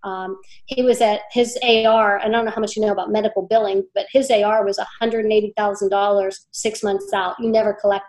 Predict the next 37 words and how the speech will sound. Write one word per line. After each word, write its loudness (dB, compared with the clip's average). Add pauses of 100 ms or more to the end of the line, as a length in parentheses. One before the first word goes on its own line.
that, -10
and -6
that -4
was -8
consistent. -6 (440)
And 0
even 4
though 6
I 4
didn't 2
know 4
anything 0
about 0
medical 4
or 2
medical -2
billing, 2 (240)
I 0
knew 4
enough 2
about 0
leadership 0 (320)
and -2
what 2
was -2
going 2
on -2 (240)
that -2
by 0
firing 2
everybody, 2
retraining -2
the 2
employees, 0
and -6
starting 0
over 0